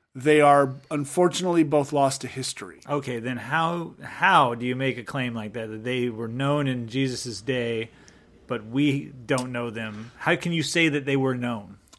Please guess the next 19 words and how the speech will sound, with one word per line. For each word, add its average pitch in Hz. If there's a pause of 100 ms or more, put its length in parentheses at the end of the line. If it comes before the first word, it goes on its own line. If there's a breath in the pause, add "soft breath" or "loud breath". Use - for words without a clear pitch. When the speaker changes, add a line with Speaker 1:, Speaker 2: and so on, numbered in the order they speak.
(120)
Speaker 1:
The 170
only 214
way 220
you 196
can 170
say 175
that 170
is 156
because 151
of 151
how 147
casually 160
Jesus 135
references 120
them. 95 (640)
Like, 156
"Remember 190
those 185
people?" 247